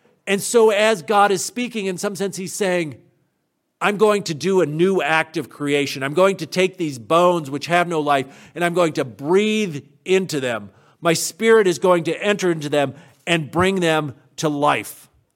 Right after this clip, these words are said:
And he says, "They will come to life, and then you will know that I am the Lord." In other words, you will understand my power. You will know who I am, that I can bring life where there was none,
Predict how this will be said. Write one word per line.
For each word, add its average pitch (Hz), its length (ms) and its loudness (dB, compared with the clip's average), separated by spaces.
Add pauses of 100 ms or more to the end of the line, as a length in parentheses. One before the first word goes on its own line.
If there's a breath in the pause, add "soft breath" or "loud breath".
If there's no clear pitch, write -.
(800)
And 139 40 -6
he 151 60 -2
says, 185 160 0
"They 196 140 4
will 190 140 4
come 226 260 2
to 196 100 2
life, 165 340 2 (160 loud breath)
and 165 160 -2
then 233 200 4
you 233 100 2
will 202 140 6
know 175 260 4
that 170 140 0
I 156 160 2
am 151 100 -6
the 151 80 -4
Lord." 143 240 -2
In 139 80 -6
other 185 140 -2
words, 160 180 -2
you 185 60 -4
will 175 140 4
understand 175 600 -2
my 147 140 2
power. 170 360 2
You 156 120 0
will 139 100 -2
know 160 300 0
who 147 180 -2
I 131 120 2
am, 156 280 2 (300 loud breath)
that 160 160 -2
I 180 160 4
can 170 240 -4
bring 165 480 0 (180 loud breath)
life 175 340 2
where 180 300 2
there 170 160 4
was 151 320 2
none, 113 320 -8